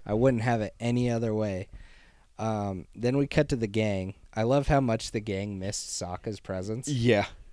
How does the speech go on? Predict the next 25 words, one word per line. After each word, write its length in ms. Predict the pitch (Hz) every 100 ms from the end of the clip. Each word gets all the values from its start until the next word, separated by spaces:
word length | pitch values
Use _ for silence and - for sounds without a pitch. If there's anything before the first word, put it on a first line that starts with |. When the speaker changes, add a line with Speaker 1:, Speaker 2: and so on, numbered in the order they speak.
| - -
Speaker 1:
They're 160 | 127
so 300 | - 151 143
bored 480 | 139 95 98 101 113
without 480 | 113 113 117 117 120
him 140 | 131
Speaker 2:
They're, 100 | 131
Speaker 1:
and 80 | 120
Speaker 2:
yeah. 80 | 110
Speaker 1:
everything. 520 | 104 151 151 156 170 - - - 117
Speaker 2:
One 180 | 120 135
of 40 |
my 80 | 135
fun, 300 | 113 110 110
the, 240 | 110 104 98
one 160 | 110 113
of 60 |
my 80 | 107
favorite 280 | - 98 110
parts 300 | 120 110 -
of 60 | 110
this 280 | 131 - -
is 320 | 104 101 92
when, 500 | 98 104 98 95 92 - - -
<clears throat> 240 | - - 208
uh, 1300 | 196 156 107 - - - - - - 98 107 98